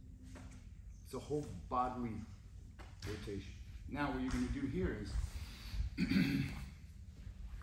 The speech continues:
go over that way, same, same position.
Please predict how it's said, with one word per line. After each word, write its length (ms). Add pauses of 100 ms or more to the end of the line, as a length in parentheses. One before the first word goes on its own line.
(1200)
go 80
over 100
that 140
way, 140
same, 220
same 100
position. 320